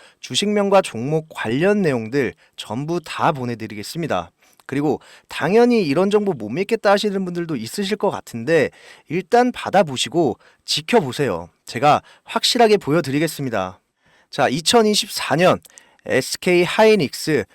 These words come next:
한미 반도체였다면 이천이십오 년 삼성전자, 그리고 이 종목이라고 자신 있게 말씀드리겠습니다.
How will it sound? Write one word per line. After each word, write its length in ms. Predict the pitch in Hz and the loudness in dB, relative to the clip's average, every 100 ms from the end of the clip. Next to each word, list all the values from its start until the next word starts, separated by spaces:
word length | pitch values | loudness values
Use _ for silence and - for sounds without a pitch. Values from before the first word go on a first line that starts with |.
| _ - | _ -16
한미 440 | - 226 233 240 | -8 -2 2 2
반도체였다면 1120 | - 104 139 202 - 196 156 117 147 170 92 - _ _ _ _ | 0 -4 -2 0 2 2 0 0 4 4 2 -4 _ _ _ _
이천이십오 760 | - 156 214 208 196 165 - 139 | -10 -2 2 2 2 -2 0 2
년 260 | 185 131 - _ _ | 6 4 2 _ _
삼성전자, 960 | - 220 220 226 - 123 131 156 107 - _ _ | -6 -2 2 2 0 0 4 6 4 -2 _ _
그리고 440 | - 135 170 131 - - - | -6 0 2 2 0 -18 -16
이 240 | 127 190 226 | -4 0 0
종목이라고 840 | - 135 196 226 208 160 156 143 101 | 0 0 4 6 6 6 4 0 0
자신 380 | - - 240 220 | -4 0 2 2
있게 160 | - | 4
말씀드리겠습니다. 1120 | 151 117 180 165 147 180 151 120 104 101 95 | 4 4 2 -2 -2 0 -2 -4 -4 -4 -6